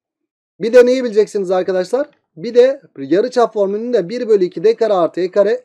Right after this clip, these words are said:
eksi dört F kare kök içinde, yani bir bölü iki çarpı kare kök içinde D kare artı E kare eksi dört F olduğunu bilin arkadaşlar. Niye? Çember belirtir mi belirtmez mi gibi sorularda biz bunu rahat bir şekilde yapabilmemiz için arkadaşlar.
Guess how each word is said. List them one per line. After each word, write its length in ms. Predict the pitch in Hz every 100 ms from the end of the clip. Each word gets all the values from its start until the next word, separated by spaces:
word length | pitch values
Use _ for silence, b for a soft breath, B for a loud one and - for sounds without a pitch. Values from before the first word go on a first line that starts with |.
| -
eksi 280 | 175 - 202
dört 220 | 226 -
F 240 | 170 117
kare 220 | - 151 170
kök 120 | -
içinde, 400 | - 156 226 269 b b -
yani 360 | 147 151 151 151
bir 160 | 202
bölü 120 | 196
iki 100 | 190
çarpı 280 | - 175 147
kare 180 | - 196
kök 100 | 170
içinde 300 | - 147 139
D 100 | 202
kare 160 | 214 185
artı 220 | 156 170
E 80 | 170
kare 200 | 175 143
eksi 400 | 123 - 240 170
dört 220 | 214 -
F 160 | 170
olduğunu 640 | 139 175 156 196 247 135 143
bilin 220 | 180 147
arkadaşlar. 560 | 117 104 107 - - _ _ _ _ _ _ _ -
Niye? 420 | 151 202 269 294 _ _ _ _ _ _ _
Çember 480 | - 175 185 214 202
belirtir 420 | 190 208 - 247
mi 160 | 240 202
belirtmez 460 | 190 202 233 233
mi 140 | 202 185
gibi 200 | 190 190
sorularda 920 | - 196 202 202 202 202 269 285 294 156
biz 500 | 143 135 185 185 180
bunu 360 | 208 277 269
rahat 300 | 170 202 233
bir 60 | 202
şekilde 320 | 202 214 262
yapabilmemiz 800 | 247 190 208 196 202 220 226 190
için 220 | 160 156
arkadaşlar. 580 | 131 117 113 110 - _